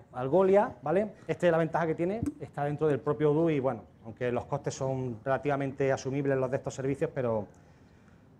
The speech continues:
pero bueno, ahí lo tenemos en Odoo sin tener que, que gastar más, ¿vale?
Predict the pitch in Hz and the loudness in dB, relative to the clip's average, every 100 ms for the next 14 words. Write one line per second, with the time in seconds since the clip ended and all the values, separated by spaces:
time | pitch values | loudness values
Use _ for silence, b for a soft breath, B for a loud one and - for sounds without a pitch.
0 | - - 123 127 123 123 123 127 127 123 | -12 -2 0 2 0 -6 -8 -6 -4 -4
1 | 123 123 139 143 127 110 120 120 120 110 | -2 0 0 -2 -6 -6 -6 -4 -6 -6
2 | 104 107 - 123 113 - 110 101 101 95 | -6 -10 -12 -10 -10 -8 -8 -6 -10 -4
3 | 143 | -4